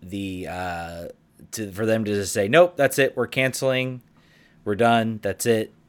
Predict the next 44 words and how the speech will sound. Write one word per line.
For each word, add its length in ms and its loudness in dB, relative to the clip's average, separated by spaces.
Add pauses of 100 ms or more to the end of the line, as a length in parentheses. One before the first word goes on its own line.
(400)
You 160 -6
know, 180 -4
we're 120 -2
not, 380 0 (160)
we're 180 -8
not, 300 -4
uh, 400 -4 (760)
we're 80 -2
not 140 4
doing 200 4
this 160 0
anymore." 640 -2 (240)
And, 300 -6
and 180 -4
that 140 -2
was 120 -8
gonna 160 -6
be 160 -8
it. 240 -10
I 120 2
was 140 0
fully 220 -4
prepared 340 -6
for 100 -14
that. 300 -8 (520)
Um, 280 -4
and 140 -2
then 120 0
they 100 0
were 100 2
just 140 -4
gonna 120 2
be 40 4
like, 140 10
"Oh, 40 8
Liverpool's 360 2
not 120 2
gonna 140 -4
get 140 -4
the 40 -14
title," 300 -6
because 300 -10
that's 200 -2
just, 240 -8